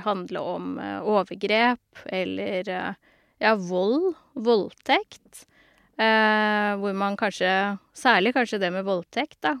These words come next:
hvor, hvor det, altså, eh, det sitter en person i andre enden på en måte og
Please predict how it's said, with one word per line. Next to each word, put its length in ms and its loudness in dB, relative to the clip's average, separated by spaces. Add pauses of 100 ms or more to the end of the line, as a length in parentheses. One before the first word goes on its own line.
(120)
hvor, 360 -4
hvor 160 -4
det, 680 -4 (320)
altså, 520 -6 (640)
eh, 320 -8 (240)
det 380 -10
sitter 260 -10
en 80 -8
person 360 -6
i 40 -4
andre 320 -6
enden 240 -8
på 100 -8
en 160 -6
måte 160 -12
og 440 -4